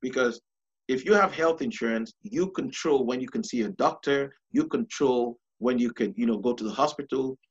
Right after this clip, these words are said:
Okay, you're not dependent on some bureaucratic system telling you, especially in countries where you have, you know, government health insurance. You know, you have a health scare and you gotta wait four weeks, you know, whatever.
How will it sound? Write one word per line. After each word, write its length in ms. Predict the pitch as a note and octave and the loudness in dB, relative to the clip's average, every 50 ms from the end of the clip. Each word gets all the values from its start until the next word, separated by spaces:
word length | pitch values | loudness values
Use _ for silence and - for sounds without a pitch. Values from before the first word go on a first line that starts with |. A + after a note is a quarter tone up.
| _ _ _ - | _ _ _ -12
Okay, 220 | G#2+ - - B2+ B2+ | -10 -4 -2 0 0
you're 180 | B2 B2 B2 | 2 2 2
not 240 | A#2 C3+ D3+ D#3 D3+ | 2 2 2 0 0
dependent 640 | D3 A#2 - - E3 D3+ C#3+ C3 C3+ C3 C3 B2 - - | -2 -6 -4 -2 0 0 2 2 0 0 -2 -4 -4 -4
on 120 | A#2+ A#2 A2+ | -2 -2 -2
some 240 | - C#3 C#3 C3+ | 0 0 0 0
bureaucratic 600 | A#2+ A2 A#2+ A#2 A#2 - - B2+ B2 - C3 C3 | 0 0 0 0 0 2 0 0 0 0 -4 -6
system 440 | - - C#3 C3+ - - A#2 G#2+ G#2+ - | -4 -4 -4 -4 -2 -2 -2 -2 -2 -4
telling 320 | - C3+ B2+ B2+ B2 A#2 | -2 -2 0 2 2 0
you, 280 | G#2+ G2+ G2 G2 G2+ - _ _ _ _ _ - | 0 -2 -4 -6 -8 -10 _ _ _ _ _ -4
especially 400 | B2 A#2+ - - F#3 F3+ G3+ F3+ | -4 -2 2 2 2 4 4 0
in 80 | D3 A#2 | 0 0
countries 320 | - D#3 C#3+ C#3+ B2 A2+ | -2 -2 -2 -2 -2 0
where 120 | C3 C3+ | 0 0
you 120 | C3+ B2 A#2+ | 0 0 0
have, 260 | A2+ B2 B2 A#2 A#2 | 0 0 0 0 0
you 60 | A#2+ | 0
know, 260 | A#2 A2 A2 A2 A2 - _ _ _ _ _ | 0 0 0 -2 -4 -6 _ _ _ _ _
government 380 | - C#3 C#3 C3+ C3+ C#3 B2+ A#2+ | 2 4 4 4 2 -2 -2 -2
health 240 | C3 B2+ B2+ - G#2+ | -2 -2 -2 -2 -4
insurance. 480 | G2+ G2 - - G2 G2 G2 - - _ _ _ _ | -8 -8 -8 -10 -10 -10 -10 -12 -16 _ _ _ _
You 140 | - A#2 A#2+ | 0 0 2
know, 80 | B2+ C3 | 4 4
you 160 | B2+ A#2 A2+ | 2 2 2
have 200 | A#2 C3+ C#3 C3 | 0 0 0 0
a 120 | A#2 G#2 - - | -2 -2 -4 -2
health 240 | A2+ - C3 C3 | 0 0 0 0
scare 400 | C3 - - C3+ A#2+ A#2+ - F2 - _ _ _ | -4 -4 -2 2 4 4 2 2 -2 _ _ _
and 120 | - A#2 G#2 | -4 -2 -2
you 60 | G2 | 2
gotta 180 | G2 G2 - B2 | 4 4 4 4
wait 240 | G#2+ A#2 B2 B2+ - | 2 2 0 0 -2
four 340 | - - _ C3+ B2+ B2+ A#2+ | -6 -6 _ 2 2 4 4
weeks, 440 | A#2 A#2+ A#2 - - - - - _ - | 4 2 0 -2 -8 -12 -14 -14 _ -2
you 120 | C3 A#2 | 0 0
know, 120 | A2+ A2 | 2 2
whatever. 380 | A2+ A#2+ A#2+ A#2+ A#2+ A#2+ A2 | 2 2 2 2 2 0 0